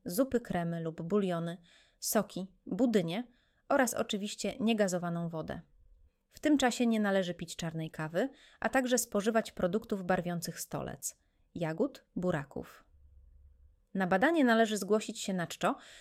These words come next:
wodę trzeba jednak przestać pić na około cztery godziny przed wziernikowaniem odbytu.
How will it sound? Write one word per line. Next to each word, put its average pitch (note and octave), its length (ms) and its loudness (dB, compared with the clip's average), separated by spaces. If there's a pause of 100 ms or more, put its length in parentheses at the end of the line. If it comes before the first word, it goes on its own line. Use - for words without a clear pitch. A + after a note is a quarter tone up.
(120)
wodę C4 260 6
trzeba A#3 260 4
jednak A3 280 2
przestać G#3 400 -4
pić - 220 -6
na G3+ 120 0
około F#3 260 0
cztery C4+ 320 2
godziny G#3 360 2
przed E3+ 220 -6
wziernikowaniem F3+ 800 0
odbytu. D#3+ 480 -4